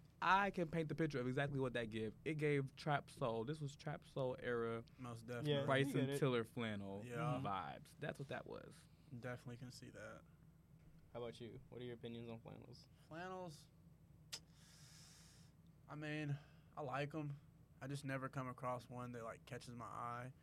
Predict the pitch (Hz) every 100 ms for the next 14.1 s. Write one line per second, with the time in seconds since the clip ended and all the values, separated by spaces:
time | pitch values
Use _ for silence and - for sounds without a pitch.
0 | - 117 110 107 101 139 139 139 143 135
1 | 139 139 120 127 120 123 123 120 117 120
2 | 117 117 120 120 - - 120 - - -
3 | - 127 127 127 120 131 120 120 117 120
4 | 117 117 123 120 120 127 135 - - -
5 | - - 131 131 113 139 143 135 - -
6 | - - - - 170 180 - 170 151 156
7 | 135 120 135 127 127 120 117 120 117 113
8 | 117 120 113 - - 117 110 110 - -
9 | 113 117 117 113 113 110 110 120 120 -
10 | 127 110 107 - - - - - - -
11 | - - 117 113 117 135 139 - 120 117
12 | 120 117 117 - 110 110 110 - 113 110
13 | 110 113 113 113 110 110 113 110 113 110